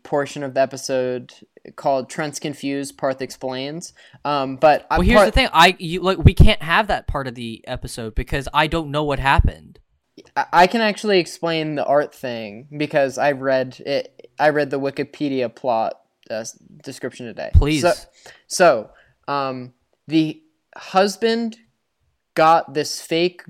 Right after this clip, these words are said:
Speaker 1: Goya painting because the wife, the female lead, is, like, an art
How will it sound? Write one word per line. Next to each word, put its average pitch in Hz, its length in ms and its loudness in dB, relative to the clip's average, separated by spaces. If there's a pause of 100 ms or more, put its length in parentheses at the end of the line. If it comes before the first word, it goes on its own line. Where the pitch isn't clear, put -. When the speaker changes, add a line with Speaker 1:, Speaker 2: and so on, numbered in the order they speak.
Speaker 1:
Goya 151 400 0
painting 127 800 -12
because 151 500 0
the 127 580 -8 (880)
wife, 170 800 2 (340)
the 143 140 -8
female 143 480 -4
lead, 127 440 -6
is, 131 240 -10
like, 123 340 -4
an 135 200 -10
art 127 420 -2